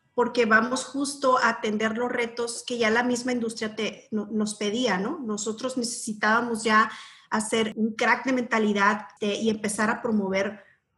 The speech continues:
eh, muy activa la ciudad, pero abordándolo desde el desarrollo económico y las nuevas industrias que, que tenemos que ir. Cuando tomamos el reto, entendemos esto y después viene el tema de la pandemia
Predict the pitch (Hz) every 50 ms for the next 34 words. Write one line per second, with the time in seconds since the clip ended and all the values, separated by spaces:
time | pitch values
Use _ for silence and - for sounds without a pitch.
0 | _ _ _ - 233 226 214 214 214 214 220 240 277 262 302 294 285 294 - 269
1 | 262 254 262 254 254 240 247 - - 214 196 202 220 240 226 - - - 226 214
2 | 214 202 196 - - 208 196 190 196 202 202 202 202 202 208 220 226 233 220 214
3 | 202 196 196 185 185 190 190 185 180 180 180 - 185 202 196 190 202 190 - 208
4 | 208 208 220 226 226 - 208 208 202 208 220 214 - 220 208 196 196 - 214 202
5 | 208 208 208 220 208 202 190 202 208 202 - - 220 202 196 202 - - 185 180
6 | 180 - - 196 190 202 190 190 190 185 185 185 - - 185 180 180 170 170 -
7 | - - 220 214 208 208 208 208 214 220 214 214 214 226 247 262 254 - 247 240
8 | 233 240 240 233 233 - - 220 226 - - - 214 196 185 - 208 208 208 220
9 | 214 220 240 247 247 - 269 240 226 - - - 226 233 240 - - 262 240 233
10 | 233 214 220 214 - - - 240 240 233 220 240 247 240 247 247 247 247 247 226
11 | 226 233 233 226 220 214 214 214 208 202 196 214 208 214 220 220 220